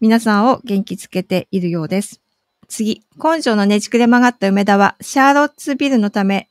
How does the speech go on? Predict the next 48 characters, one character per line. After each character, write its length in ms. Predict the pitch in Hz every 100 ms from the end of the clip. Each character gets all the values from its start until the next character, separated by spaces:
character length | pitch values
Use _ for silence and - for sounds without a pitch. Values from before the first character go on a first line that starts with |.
| -
立 220 | 202 -
候 160 | 254
補 100 | 262
し 80 | 262
た 140 | 254 233
と 100 | 185
堂 220 | 233 254
々 180 | 269 269
と 120 | 185
言 80 | 185
っ 20 |
て 120 | 196
い 60 | 202
ま 140 | 220
し 80 | -
た。 180 | 175 - _ _ -
も 140 | 285
し 260 | - 233 -
そ 180 | - 269
う 60 |
だ 120 | 262 269
と 120 | 226
し 120 | -
た 100 | 196
ら 100 | 196
彼 220 | 220 208
は 80 | 196
本 220 | 208 254
当 140 | 262 294
に 80 | 294
ひ 100 | 285
ど 140 | 285
い 40 |
仕 120 | 277 214
事 220 | 208 202
を 40 |
し 80 | 202
た 140 | 202
と 80 | 196
い 40 | 196
う 60 |
こ 80 | 202
と 100 | 202
に 60 | 175
な 100 | 165
り 80 |
ま 140 | 175 190
す。 140 | -